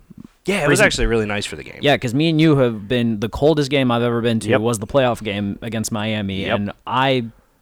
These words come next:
Speaker 2: it was brutal.
Speaker 1: Where
Speaker 2: But
Speaker 1: Bud
Speaker 2: that
Speaker 1: Dupree
Speaker 2: was
Speaker 1: put Matt Miller, or Matt Moore, excuse me, into a body bag,
Speaker 2: Yeah.
Speaker 1: basically.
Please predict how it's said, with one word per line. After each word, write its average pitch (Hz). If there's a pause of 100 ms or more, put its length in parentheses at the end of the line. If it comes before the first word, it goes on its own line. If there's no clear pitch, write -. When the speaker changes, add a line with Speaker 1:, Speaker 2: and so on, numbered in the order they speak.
(200)
Speaker 2:
it 71
was 110
brutal. 92
Speaker 1:
Where 98
Speaker 2:
But 85
Speaker 1:
Bud 110
Speaker 2:
that 131
Speaker 1:
Dupree 123
Speaker 2:
was 107
Speaker 1:
put -
Matt 104
Miller, 101 (180)
or 120
Matt 107
Moore, 104
excuse 101
me, 101
into 101
a 101
body 113
bag, 110
Speaker 2:
Yeah. 110
Speaker 1:
basically. 110